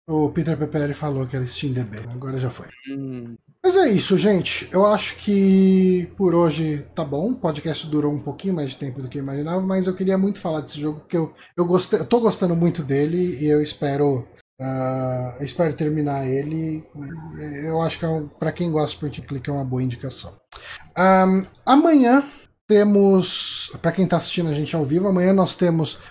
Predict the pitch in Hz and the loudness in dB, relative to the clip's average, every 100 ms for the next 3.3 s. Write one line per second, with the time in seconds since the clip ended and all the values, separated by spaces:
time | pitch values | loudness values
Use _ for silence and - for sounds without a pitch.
0 | - 156 156 151 147 143 - 165 156 170 | -4 2 4 6 4 2 -2 -2 0 -2
1 | - 233 262 302 - - - 170 165 151 | 0 2 2 2 -2 -8 -10 -2 0 0
2 | 143 147 151 143 139 143 131 147 131 170 | -2 -4 -4 -4 -4 -6 -6 -4 -2 0
3 | 220 277 339 | 2 2 -2